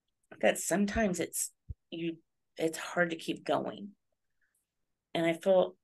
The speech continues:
you know, and that's why I want to reach out to people too, 'cause this kind of stuff is the kind of stuff that makes you question why you're alive. And without God, you don't get good answers to that question.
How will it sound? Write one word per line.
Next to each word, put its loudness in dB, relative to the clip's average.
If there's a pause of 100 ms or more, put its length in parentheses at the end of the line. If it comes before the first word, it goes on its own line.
(280)
you -6
know, -4
and -4
that's 0
why 2
I 4
want -2
to -6
reach -4
out 2
to -16
people -6
too, -4
'cause -10 (200)
this -2
kind -4
of -2
stuff 0
is -8
the -6
kind -6
of -6
stuff 0 (880)
that -4
makes -2
you -8
question -6
why 0
you're -2
alive. -8 (1700)
And -2
without 4
God, 4 (460)
you -4
don't 0
get 0
good 2
answers -4
to -8
that -8
question. -12